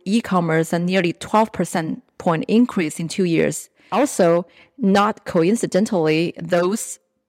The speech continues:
who have digitalized are even more optimistic and seeing more sales growth over the past two years than their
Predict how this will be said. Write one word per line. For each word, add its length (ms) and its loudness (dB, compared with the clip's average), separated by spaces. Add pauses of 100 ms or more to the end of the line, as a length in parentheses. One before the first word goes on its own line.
(120)
who 260 4
have 460 -2
digitalized 680 4 (100)
are 320 2
even 260 -8
more 440 2
optimistic 800 0
and 140 -2
seeing 280 -6
more 300 0
sales 500 2
growth 420 0
over 180 2
the 80 -2
past 340 -10
two 160 -4
years 360 -2
than 220 0
their 300 2